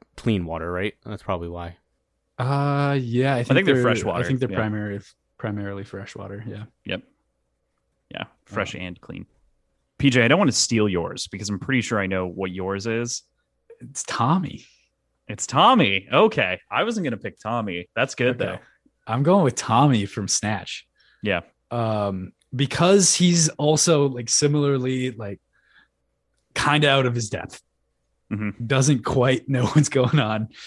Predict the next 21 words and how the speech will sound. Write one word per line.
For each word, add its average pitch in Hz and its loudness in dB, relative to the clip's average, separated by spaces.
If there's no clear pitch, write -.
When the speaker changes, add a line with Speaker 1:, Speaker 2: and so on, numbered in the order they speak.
Speaker 2:
but 151 4
he's 151 4
gung-ho 127 4
about 117 2
it. 113 -4
Goes 147 4
and 143 4
gets 139 2
a 117 -4
giant 123 0
fucking 127 0
gun. 113 0
<laughs> - -20
Like, 151 0
I 226 2
don't 160 4
know. 117 2
He's 156 4
goofy. 120 0
He's 143 0
funny. 104 -4